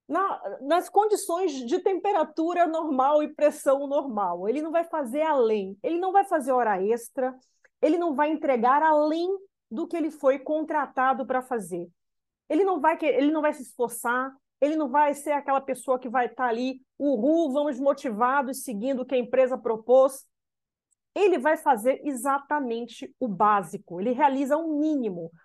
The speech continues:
o básico sem fazer a mais e sem fazer esforços. E aqui, o que que tá em questão aqui? Tá em questão, é,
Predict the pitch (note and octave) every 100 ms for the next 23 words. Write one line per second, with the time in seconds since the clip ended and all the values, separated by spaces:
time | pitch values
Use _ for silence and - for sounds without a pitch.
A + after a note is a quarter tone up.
0 | _ _ E4 E4+ D#4+ E4 D4 C4 D#4+ -
1 | E4+ E4+ D#4+ A3+ C#4+ C#4+ A#3+ A#3 B3 B3
2 | B3 B3+ B3+ B3+ G#3 A3 A#3+ - E3+ D#3+
3 | - - - _ _ _ _ _ E4+ D#4+
4 | D4+ D#4+ D4+ G3 - _ _ - - A4
5 | - F4+ F4 D#4 C#4 - B3+ B3 A3+ A3+
6 | E3+ E3+ D#4+ E4+ D4 - C#4+ D#4 A3+ -
7 | - _ - B3+ B3+